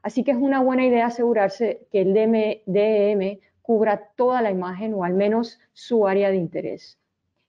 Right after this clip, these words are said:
Se pueden utilizar otras fuentes de D E Ms y actualizarlas manualmente si no pueden adqui-,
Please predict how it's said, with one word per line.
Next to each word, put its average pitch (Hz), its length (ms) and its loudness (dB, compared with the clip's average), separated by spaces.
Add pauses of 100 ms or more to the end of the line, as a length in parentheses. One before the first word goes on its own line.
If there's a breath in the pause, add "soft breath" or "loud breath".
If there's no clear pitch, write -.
Se 233 120 -2
pueden 269 280 2
utilizar 214 640 -2
otras 269 320 -4
fuentes 214 640 -8
de 185 520 -2
D 190 420 0
E 196 40 0
Ms 240 280 -4
y 196 100 -4
actualizarlas 190 960 -6
manualmente 202 960 0 (320 soft breath)
si 214 240 -2
no 214 240 0
pueden 214 260 0
adqui-, 185 340 -8